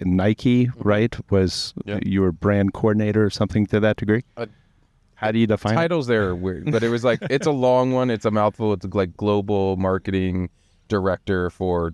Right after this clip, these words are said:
Speaker 2: uh, la, la, la. But
Speaker 1: Yeah, yeah.
Speaker 2: it was a great experience. It was like a dream come true, but worked throughout my life at different brands, um, Netflix and Nike, and then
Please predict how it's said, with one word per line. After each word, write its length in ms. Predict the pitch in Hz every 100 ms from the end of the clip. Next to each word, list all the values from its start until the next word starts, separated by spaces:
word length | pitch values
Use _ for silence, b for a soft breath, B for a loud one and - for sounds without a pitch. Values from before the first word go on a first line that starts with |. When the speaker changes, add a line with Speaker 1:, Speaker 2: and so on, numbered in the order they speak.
| -
Speaker 2:
uh, 80 | 90
la, 100 | 80
la, 100 | 80 -
la. 100 | - - _
But 100 | 104
Speaker 1:
Yeah, 200 | 117 101
yeah. 140 | 92
Speaker 2:
it 40 | 120
was 100 | 123
a 60 |
great 240 | 110 127 120
experience. 600 | 139 123 117 113 143 -
It 60 | 104
was 140 | 98
like 140 | 98
a 80 | 98
dream 260 | 92 95 95
come 220 | 98 92
true, 320 | - 95 92
but 180 | 87 85 _ _ _
worked 320 | 113 127 117 _
throughout 460 | 123 113 104 101 -
my 220 | 123 107
life 320 | 95 95 92
at 60 | 87
different 260 | 98 101 90
brands, 560 | 92 90 90 90 - -
um, 220 | 87 90
Netflix 480 | 90 82 - - 90
and 100 | 87
Nike, 380 | 90 - 92
and 100 | 85
then 260 | 85 82